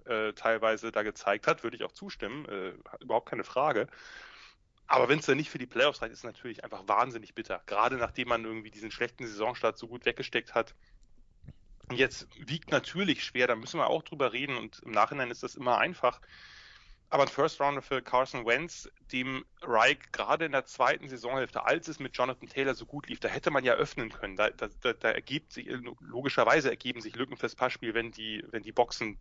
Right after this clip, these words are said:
voller werden. Ja, wenn, wenn sich Defenses darauf konzentrieren, Jonathan Taylor zu stoppen.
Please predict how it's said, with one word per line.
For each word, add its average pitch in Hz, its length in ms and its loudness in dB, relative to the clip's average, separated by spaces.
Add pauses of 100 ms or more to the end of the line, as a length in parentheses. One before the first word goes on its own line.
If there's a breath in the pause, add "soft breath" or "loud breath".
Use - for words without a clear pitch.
voller 107 340 4
werden. 92 320 -4 (300)
Ja, 127 180 -6
wenn, 113 240 0
wenn 113 140 -4
sich 110 160 -8
Defenses 113 400 -4
darauf 113 160 4
konzentrieren, 110 500 -4
Jonathan 110 320 -2
Taylor 113 260 4
zu - 120 -16
stoppen. 95 300 -8